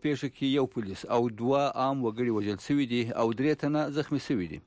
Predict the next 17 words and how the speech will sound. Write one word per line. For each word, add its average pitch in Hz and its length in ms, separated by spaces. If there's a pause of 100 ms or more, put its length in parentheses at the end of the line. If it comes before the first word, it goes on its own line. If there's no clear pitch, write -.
(300)
د 127 100
هلمند 156 380
ولایت 143 320
د - 80
عاجلو 123 320
مرستو 123 380
د 113 100
روغتون 117 380
ډاکټران 113 600
وایي 131 280
چې 113 100 (460)
د 127 140
پیښې 170 320 (100)
د - 20 (100)
ځای 135 220
څخه 123 260
روغتون 147 320